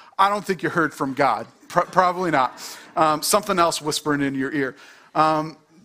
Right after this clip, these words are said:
number two, understand that the God we serve is not a God of limited resources. He's the God who created everything, and he is still able to create and provide.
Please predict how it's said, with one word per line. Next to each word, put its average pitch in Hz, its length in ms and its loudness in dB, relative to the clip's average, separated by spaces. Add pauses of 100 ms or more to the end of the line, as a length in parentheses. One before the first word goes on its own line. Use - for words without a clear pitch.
number 202 220 0
two, 240 260 0
understand 226 480 0
that 185 120 -8
the 175 60 -18
God 185 300 2
we 196 80 -8
serve 208 380 0
is 202 100 -6
not 185 200 0
a 175 40 -4
God 170 280 2
of 143 140 -12
limited 165 380 -4
resources. 139 720 -6
He's 170 200 -6
the 165 100 -4
God 175 340 0
who 180 120 -10
created 190 760 -4
everything, 208 520 -4
and 151 120 -8
he 147 120 -10
is 139 100 -2
still 196 380 0
able 165 260 -2
to - 120 -18
create 160 380 -6
and 160 140 -12
provide. 156 580 0